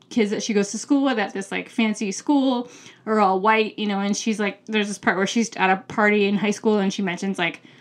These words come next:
"I'm the only black person here." And, you know, someone's like, "Yeah, but you don't count." You know, like, she doesn't, like, know where she fits in and, you know, how to feel about these things.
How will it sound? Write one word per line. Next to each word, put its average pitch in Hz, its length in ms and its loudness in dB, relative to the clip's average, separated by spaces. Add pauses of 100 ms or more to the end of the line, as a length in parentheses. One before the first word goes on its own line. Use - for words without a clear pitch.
(120)
"I'm 285 180 4
the 269 140 2
only 226 240 0
black 208 320 0
person 262 260 2
here." 311 320 2
And, 190 180 -2
you 185 60 -2
know, 190 80 -2
someone's 202 300 -2
like, - 160 -6
"Yeah, 208 200 4
but 190 200 0
you 202 80 0
don't 185 340 -2
count." 190 380 2 (600)
You 208 80 2
know, 196 180 4
like, 180 240 2
she - 180 0
doesn't, 214 280 0
like, 185 200 -4
know 202 160 4
where 196 160 4
she 214 160 2
fits - 240 -2
in 196 320 2
and, 196 180 4
you 190 80 0
know, 202 80 4
how 202 140 2
to 196 80 -2
feel 208 180 2
about 196 200 2
these 202 160 -2
things. - 420 -2